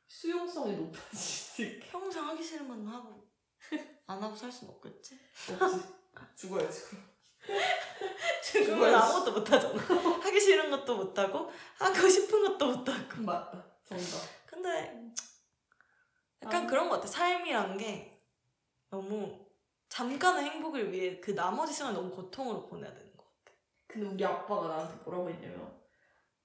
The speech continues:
Speaker 1: 이것도 내가 진짜 고민할 때 우리 아빠가 뭐라 했냐면, 고양이를 키우지 않으면 고양이가 죽을 일이 없대.
Speaker 2: 음.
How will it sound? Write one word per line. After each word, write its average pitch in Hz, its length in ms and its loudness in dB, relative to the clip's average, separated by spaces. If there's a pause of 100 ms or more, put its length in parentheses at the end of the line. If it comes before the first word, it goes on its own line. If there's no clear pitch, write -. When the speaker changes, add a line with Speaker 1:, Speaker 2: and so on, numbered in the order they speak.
(220)
Speaker 1:
이것도 214 260 -4
내가 180 200 0
진짜 180 220 -4
고민할 208 420 -2
때 - 100 -10
우리 156 100 -8
아빠가 170 160 -8
뭐라 170 260 -6
했냐면, 135 420 -10 (1080)
고양이를 220 1160 -2 (480)
키우지 262 560 -10
않으면 180 680 -8 (220)
고양이가 196 560 -4
죽을 202 440 -8
일이 175 160 -4
없대. - 440 -12 (640)
Speaker 2:
음. 196 280 -8